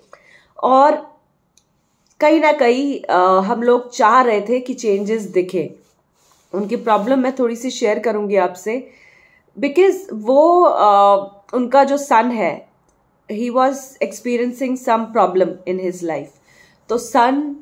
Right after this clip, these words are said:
को कुछ addictions, uh, में son पड़ गए और, अ, जिसकी वजह से मेरी client, मेरी जो student है,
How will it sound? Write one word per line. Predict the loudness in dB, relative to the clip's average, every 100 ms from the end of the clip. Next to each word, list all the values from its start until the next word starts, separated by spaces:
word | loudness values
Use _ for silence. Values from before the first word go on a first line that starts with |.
| _ 2
को | 6 6
कुछ | 4 -6 -10 -18 _ -4
addictions, | -2 -2 -2 -2 -2 -4 -12 _ _ _ _ _ -6
uh, | -2 0
में | 2 2 2
son | -2 -2 -2
पड़ | 0 0
गए | 2 0 -2 -6
और, | -2 0 0 0
अ, | 0 0 -2 -6 -16 _
जिसकी | -10 -6 -4 -2
वजह | -2 2 2
से | 0 -4 -8 -10 _ _ _
मेरी | -4 -2 0 -4
client, | -2 -4 -4 -8 -14 -20 _
मेरी | -8 -6 -6
जो | -6 -10
student | -10 -10 -6 -8 -8
है, | -12 -14